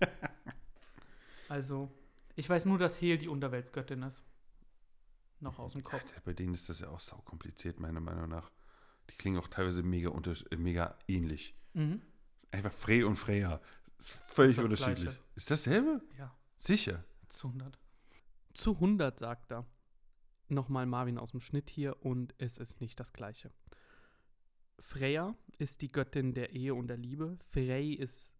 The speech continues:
Speaker 2: ein Gott des Sommers und des Wohlstands. Und beide sind auch, haben auch die Fruchtbarkeit als Attribut. Und sind sogar miteinander verheiratet. Also, der Trottel dort irrt sich total und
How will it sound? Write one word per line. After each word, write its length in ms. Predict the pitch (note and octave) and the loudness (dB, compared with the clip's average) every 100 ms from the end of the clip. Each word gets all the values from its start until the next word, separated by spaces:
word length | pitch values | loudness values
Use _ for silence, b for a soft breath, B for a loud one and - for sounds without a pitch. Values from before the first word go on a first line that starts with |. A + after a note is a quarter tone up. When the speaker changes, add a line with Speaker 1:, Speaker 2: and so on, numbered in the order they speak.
| _ | _
Speaker 2:
ein 200 | C3 B2 | -8 -6
Gott 240 | B2+ B2 B2+ | -6 -8 -12
des 140 | - | -6
Sommers 400 | C3 C3+ C#3 - | -2 0 -2 -4
und 100 | A#2+ | -10
des 180 | A#2 - | -10 -2
Wohlstands. 640 | C3 E3+ - B2 C3 - - b b b b _ | 0 0 -2 -6 -6 -8 -16 b b b b _
Und 440 | D3 C#3 C#3 C3 - - | 0 2 2 0 -8 -6
beide 360 | C3+ D3 D#3 D3+ | -2 0 0 0
sind 320 | C#3+ D3 - | 0 -2 0
auch, 480 | C3 C3+ C#3 - - _ _ _ _ _ _ | -2 -2 -4 -14 -20 _ _ _ _ _ _
haben 400 | - C#3+ C3+ C3+ | -12 -6 -4 -4
auch 240 | - B2+ - | -4 -6 -6
die 100 | C#3 | -8
Fruchtbarkeit 840 | - D#3 - B2+ A#2+ B2+ A#2+ - | -4 -4 -2 -6 -6 -8 -10 -10
als 120 | B2 | -10
Attribut. 580 | B2+ - C3+ C3+ A#2 - - - - b b b - | -10 -10 -12 -12 -12 -14 -20 -20 -20 b b b -2
Und 160 | D3 | 2
sind 160 | F3+ G#3+ | 2 2
sogar 220 | D3 C#3+ | 0 0
miteinander 500 | D#3 - B2 B2+ B2 | 0 -2 -2 -2 -4
verheiratet. 680 | - A#2+ B2 B2 A2+ - - - _ - - | -6 -6 -6 -6 -8 -12 -16 -20 _ -20 -14
Also, 340 | C3+ B2+ A#2+ A#2+ - - - | -10 -8 -8 -12 -16 -20 -10
der 100 | C3 | -8
Trottel 340 | B2+ C3+ - D#3 | -2 0 0 0
dort 300 | C#3 C#3 - - | 0 0 -2 -2
irrt 260 | E3 - | -2 -2
sich 280 | - D3+ - - | -8 -8 -10 -8
total 520 | C#3 - C#3 D3 E3 - - | -6 -4 -2 -2 -4 -10 -4
und 480 | C#3+ C3+ C#3 - | -2 0 -2 -6